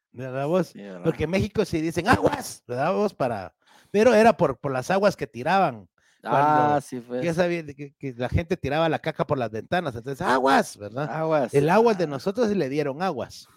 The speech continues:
Speaker 1: Ujú.
Speaker 2: Como dijo, como dijo Velorio, "Cuidado con el hoyo".
Speaker 1: <laughs> Vos,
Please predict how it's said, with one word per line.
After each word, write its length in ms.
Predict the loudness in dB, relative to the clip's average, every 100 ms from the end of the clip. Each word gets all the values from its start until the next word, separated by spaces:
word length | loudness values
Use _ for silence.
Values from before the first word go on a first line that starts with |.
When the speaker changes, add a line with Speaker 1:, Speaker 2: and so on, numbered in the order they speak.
| _
Speaker 1:
Ujú. 340 | -20 -20 -20 -20
Speaker 2:
Como 280 | -14 -10 -6
dijo, 260 | -6 -4 -6
como 280 | -4 -4 -2
dijo 260 | -2 0 0
Velorio, 360 | 0 0 -2
"Cuidado 320 | 0 4 4
con 200 | 2 -4
el 180 | -2 2
hoyo". 480 | 4 2 2 -2 -4 -10 -12 -12 -14 -14 -14 -16 -16
Speaker 1:
<laughs> 920 | -14 -10 -6 -4 -4 -8 -6 -10 -10 -16 -20 -20 -20 -20 -20 -20 -2
Vos, 280 | 2 2